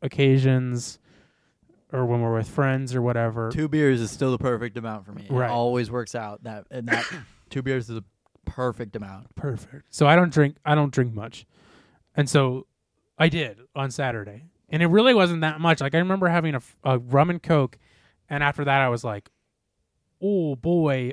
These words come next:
Speaker 1: Oh,
Speaker 2: I,
Speaker 1: big boys
Speaker 2: I
Speaker 1: over
Speaker 2: think I
Speaker 1: here."
Speaker 2: had, like, three Doctor Pepper and Crown Royal vanillas.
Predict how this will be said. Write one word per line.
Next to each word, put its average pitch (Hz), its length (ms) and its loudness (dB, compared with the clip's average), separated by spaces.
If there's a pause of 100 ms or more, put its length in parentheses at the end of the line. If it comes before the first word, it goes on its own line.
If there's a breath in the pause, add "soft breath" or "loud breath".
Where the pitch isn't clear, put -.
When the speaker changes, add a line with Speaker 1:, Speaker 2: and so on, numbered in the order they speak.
Speaker 1:
Oh, 175 180 2
Speaker 2:
I, 175 140 4
Speaker 1:
big 156 260 0
boys 135 540 -2
Speaker 2:
I 139 40 -8
Speaker 1:
over 147 100 -4
Speaker 2:
think 214 160 -2
I - 60 0
Speaker 1:
here." 180 40 -2
Speaker 2:
had, 175 140 -4
like, 135 240 -6
three 127 880 -8
Doctor 120 240 -6
Pepper 120 240 -8
and 113 100 -10
Crown 113 240 -8
Royal 107 240 -6
vanillas. 110 680 -6